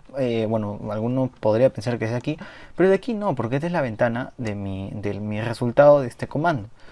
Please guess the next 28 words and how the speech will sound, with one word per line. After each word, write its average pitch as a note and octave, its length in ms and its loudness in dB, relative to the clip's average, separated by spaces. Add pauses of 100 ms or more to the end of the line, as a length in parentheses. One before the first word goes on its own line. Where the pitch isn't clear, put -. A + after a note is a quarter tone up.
(240)
¿Cómo G3 220 0
yo F#3 100 0
haría F#3 300 0
para C#3 140 -2
eliminar G#2+ 520 -4
de A#2 100 -6
manera G#2 300 -4
gráfica? C3 460 0 (580)
Súper G3+ 280 2
fácil, G3 280 2
súper D3 220 -2
sencillo. G2+ 400 -4 (100)
Vendría G#2+ 380 0
a - 20 4
mi D#3 120 0
tabla B2+ 400 4 (100)
y A2+ 240 -2
presionaría G2+ 640 -4
clic A2 200 -2
derecho C3+ 460 2 (560)
y D#3 80 2
pondría D3 560 4
en D#3+ 240 -2 (560)
no C3+ 220 2
design, D3+ 500 2
pondría A2 440 -2
en C#3 220 -4
edit. G2+ 300 -2